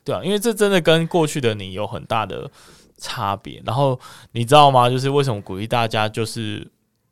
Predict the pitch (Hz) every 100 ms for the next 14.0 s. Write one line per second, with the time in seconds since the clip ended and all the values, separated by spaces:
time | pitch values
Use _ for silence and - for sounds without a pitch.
0 | _ 120 117 113 113 110 107 113 120 117
1 | 107 107 67 50 - 98 107 95 76 -
2 | 80 - - - 85 73 87 76 - -
3 | - _ _ 127 123 139 139 113 104 101
4 | 101 110 110 95 101 101 101 - 98 -
5 | 92 151 156 135 123 - 104 95 131 127
6 | 110 123 123 123 131 120 - 160 165 98
7 | 127 127 123 135 110 - - - 110 107
8 | 131 123 110 104 117 110 98 78 110 113
9 | - 90 - - - 123 147 131 110 104
10 | 107 95 - 104 110 107 101 90 110 -
11 | 107 117 82 110 117 107 117 117 101 104
12 | 95 95 - 90 98 113 117 101 92 -
13 | 101 101 101 98 98 - 90 120 - -